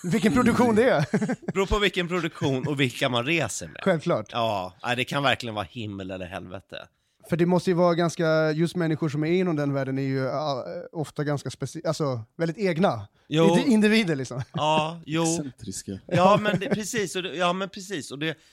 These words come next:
Speaker 1: det har varit några så här bittra gamla rävar, liksom. Du vet, lite halvalkade och små, tafsiga på tjejer.
Speaker 2: Ja.
Speaker 1: Och då är det skitjobbigt, liksom.
Speaker 2: Mm.
Speaker 1: Men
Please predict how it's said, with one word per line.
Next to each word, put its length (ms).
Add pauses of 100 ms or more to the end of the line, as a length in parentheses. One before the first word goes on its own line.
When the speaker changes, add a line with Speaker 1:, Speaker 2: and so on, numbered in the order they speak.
(320)
Speaker 1:
det 160
har 60
varit 180
några 420
så 80
här 80
bittra 500
gamla 300
rävar, 720
liksom. 460
Du 60
vet, 180
lite 160
halvalkade 1000
och 140
små, 360 (440)
tafsiga 440
på 140
tjejer. 580
Speaker 2:
Ja. 60
Speaker 1:
Och 60 (300)
då 160
är 40
det 140
skitjobbigt, 1000
liksom. 280
Speaker 2:
Mm. 120 (440)
Speaker 1:
Men 260